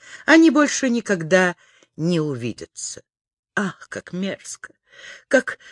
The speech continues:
отвратительно. А Беллью всё стоял молча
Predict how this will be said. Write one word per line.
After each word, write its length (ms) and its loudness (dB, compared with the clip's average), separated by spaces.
отвратительно. 1300 -6
А 160 4
Беллью 800 4
всё 240 4
стоял 600 6
молча 760 0